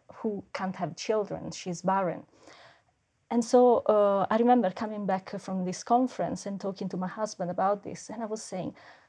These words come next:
you know, it made me think about, uh, why are all these women in space?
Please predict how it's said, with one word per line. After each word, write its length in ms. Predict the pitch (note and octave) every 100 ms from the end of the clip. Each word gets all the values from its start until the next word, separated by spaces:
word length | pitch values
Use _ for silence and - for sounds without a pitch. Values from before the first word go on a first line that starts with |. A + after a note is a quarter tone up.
| _ -
you 80 | B3
know, 180 | A3
it 180 | G#3 G#3
made 140 | A3+ A3
me 140 | A3
think 300 | - A#3 A#3
about, 440 | G3+ F3+ F3 -
uh, 60 | F#3 - _ _ _
why 480 | F3+ G3 G#3+ A3+ G#3
are 140 | G3 G3
all 100 | F#3
these 280 | F#3+ -
women 260 | F#3+ F3 E3+
in 160 | E3+ E3+
space? 640 | - - A3+ - - -